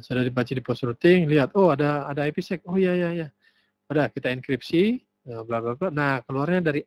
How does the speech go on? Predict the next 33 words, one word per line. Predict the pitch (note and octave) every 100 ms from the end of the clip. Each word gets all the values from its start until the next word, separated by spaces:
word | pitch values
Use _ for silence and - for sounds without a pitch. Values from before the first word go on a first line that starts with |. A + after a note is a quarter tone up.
| -
out, | D#3 D3 _ _
gitu. | _ B2 A2+ A#2+
Jadi, | B2 D#3+
sa-, | - C#3 - _
nah, | C3+ C3+
ini | F3 F#3
adalah | C3 C3
proses | D#3+ D3+ C#3 D#3 -
nat-nya | C#3 - F3
tuh | D#3+
di | C#3+ A#2+
sini, | C3+ B2
gitu. | A#2 A2+ A#2+ _ _ _ _ _ _ _ _ _ _ _ _ _ _ _ A#2+
Ya, |
jadi | A2+ D3 F3 -
proses | C#3+ C3+ - C3+
out, | - F3 G#3+ D3
nah | A#2+
dia | A2 C3 C#3+
nambahin | A#2+ A2+ C3 E3+ F#3
header | - A2+ A#2 A#2+
yang | A2+
baru | B2 C#3+ A#2+
kan, | C3+ D#3
gitu. | A2 _ _ _ B2+
Jadi | C3
seakan-akan | C#3+ B2+ A#2+ A2+ A2 D3 C#3+ C3
itu | - D#3 E3 _ _ _ _ _
beras-, | A#2+ A2 A2 A#2 - -
eh, | - A#2 A2
paket | - A2 D#3 B2
berasal | A#2 G#2+ C3
dari | A#2+ A2 B2 C#3